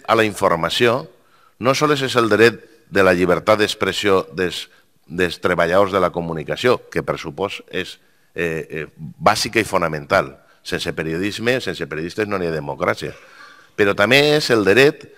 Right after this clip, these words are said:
de la ciutadania a expressar-se. Dret, per exemple, constitucional, que és el dret d'accés de la ciutadania organitzada als mitjans de comunicació, que no,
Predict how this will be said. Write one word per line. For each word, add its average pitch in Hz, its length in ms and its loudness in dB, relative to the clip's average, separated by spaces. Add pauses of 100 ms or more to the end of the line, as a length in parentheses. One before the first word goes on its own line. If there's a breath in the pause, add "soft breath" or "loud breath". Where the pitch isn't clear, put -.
(140 soft breath)
de 104 120 2
la 92 120 2
ciutadania 95 640 0
a - 40 -4
expressar-se. 85 680 -2 (460 soft breath)
Dret, 117 340 4
per 135 80 2
exemple, 117 400 -2
constitucional, 90 880 -2
que 98 80 -2
és 87 120 -4
el 85 120 0
dret 90 240 2
d'accés 90 640 0
de 90 100 -4
la 82 140 -4
ciutadania 87 560 -4
organitzada 98 500 -2
als 76 100 -6
mitjans 80 300 -6
de 85 100 -6
comunicació, 98 680 -2 (400 loud breath)
que 101 320 -2
no, 110 480 -2